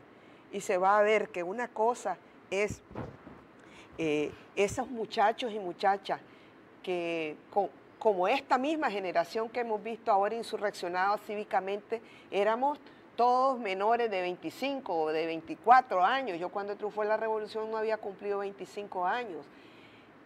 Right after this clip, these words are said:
Éramos, eh, muchachos y muchachas convencidos de la importancia de, eh, derrocar a la dictadura de Somoza, ponerle fin a una dictadura ca-, de cuarenta años que nos había oprimido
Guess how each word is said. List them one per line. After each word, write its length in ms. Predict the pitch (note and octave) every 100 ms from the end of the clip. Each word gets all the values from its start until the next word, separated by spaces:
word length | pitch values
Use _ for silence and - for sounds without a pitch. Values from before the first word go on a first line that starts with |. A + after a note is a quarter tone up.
| -
Éramos, 600 | G3+ A3+ B3+ C#4 D#4 E4 - - - -
eh, 320 | - F#3 E3+ F3
muchachos 520 | F#3+ - G#3+ B3 D#4
y 60 | C#4+
muchachas 640 | A3+ G3 A3 A#3 D4 D4+ - - - - -
convencidos 920 | A3+ G3+ F#3+ F3+ - C4+ D4+ E4 D#4
de 100 | A#3+
la 60 | G#3+
importancia 920 | G#3 F#3 - A#3 A#3+ C4+ - D4 - F3
de, 260 | G3+ C4 D4+ - - - - -
eh, 240 | G3+ F#3 E3
derrocar 600 | F3+ A#3 G3 - B3 E4
a 80 | C#4
la 120 | F#3+
dictadura 500 | F3 E3 F#3 E3+ F3+
de 80 | F#3+
Somoza, 460 | F#3 F#3+ F3 F3+ F3+
ponerle 520 | F#3 F#3 G#3+ B3+ C#4+
fin 280 | C#4 C#4 D4
a 80 | C4
una 220 | B3 A#3+
dictadura 500 | A#3+ A#3 G#3 F#3+ G3+
ca-, 180 | G#3 G3
de 180 | G3
cuarenta 600 | F#3+ F3+ E3+ F3 G3 E3+
años 240 | F3 A3 B3
que 120 | G#3+
nos 160 | F#3+ D#3+
había 300 | D#3+ G#3 A#3+
oprimido 640 | B3 A#3+ G#3 G#3+ A#3+ D4